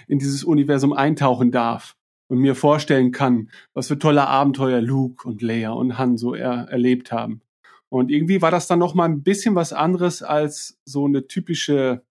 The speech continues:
ja gut, es war ja auch, es gab ja vergleichbar auch gar nicht so viel, ne? Also es gibt ja nicht so viele Franchises, die sich durch so viele Drittverwertungen, ähm, auszeichnen wie, wie Star Wars in Form von Geschichten. Ich hatte noch so ein paar Indiana Jones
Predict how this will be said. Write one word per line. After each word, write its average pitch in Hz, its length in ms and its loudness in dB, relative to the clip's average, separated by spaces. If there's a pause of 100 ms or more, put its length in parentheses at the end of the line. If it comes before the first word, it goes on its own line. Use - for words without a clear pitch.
(420)
ja 110 80 -10
gut, 165 220 -6
es 143 160 -6
war 123 80 0
ja 139 100 0
auch, 139 160 -4 (420)
es 139 140 -8
gab - 300 0
ja 170 300 2
vergleichbar 123 640 -2
auch 113 140 -8
gar 123 140 -4
nicht 117 160 -2
so 120 100 -6
viel, 117 500 -10 (120)
ne? 135 260 -2
Also 131 160 -2
es - 80 -12
gibt 170 160 -6
ja 196 80 2
nicht 143 140 2
so 131 100 -6
viele 135 220 -2
Franchises, 127 800 -2
die 131 140 -4
sich 123 180 -6
durch 123 180 -4
so 131 140 -4
viele 127 440 -2 (1040)
Drittverwertungen, 131 1300 -2
ähm, 120 580 0 (320)
auszeichnen 127 640 0
wie, 120 240 -2
wie 127 80 0
Star 127 320 -2
Wars 127 180 0
in 120 80 0
Form 120 260 -4
von 123 280 -6
Geschichten. 123 640 -10 (120)
Ich 123 140 -8
hatte 120 160 -8
noch 123 120 -4
so 123 100 -4
ein 123 60 -2
paar 120 220 -6
Indiana 123 380 0
Jones 127 560 -2